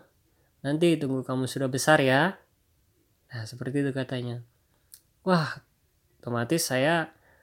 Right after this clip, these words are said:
ya kecewa lah ya. Sebagai seorang anak yang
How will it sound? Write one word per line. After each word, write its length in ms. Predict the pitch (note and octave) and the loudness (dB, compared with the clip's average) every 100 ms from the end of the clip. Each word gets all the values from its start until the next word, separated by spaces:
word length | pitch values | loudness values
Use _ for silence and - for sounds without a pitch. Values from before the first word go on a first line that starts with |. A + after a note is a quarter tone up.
| _ _ _ _ _ | _ _ _ _ _
ya 320 | C3+ B2+ B2 | 0 2 4
kecewa 640 | A#2+ B2 C#3+ D3+ G3+ E3+ B2+ | 2 0 6 8 10 8 6
lah 80 | A2+ | 2
ya. 220 | A2+ C3 D#3+ G#4+ A4 A4+ A#4 A#4 A#4 B4+ B4+ B4 D5+ - - - - - _ | 0 0 0 4 6 8 8 8 6 8 8 8 8 8 4 -2 -4 -12 _
Sebagai 1040 | - - B2 A#2+ A#2 B2 A#2+ A#2+ A#2+ G4 | -16 -10 -4 -4 -2 -2 0 0 -4 -8
seorang 720 | - B2+ A#2+ A#2+ A2+ A2+ A#2 - _ _ - | -10 -6 -4 -4 -6 -8 -10 -12 _ _ -6
anak 400 | A#2+ A#2+ B2 B2 | -4 -2 -4 -2
yang 640 | A#2 A#2 A#2 A#2 A#2 B2 | -2 0 -2 -6 -8 -12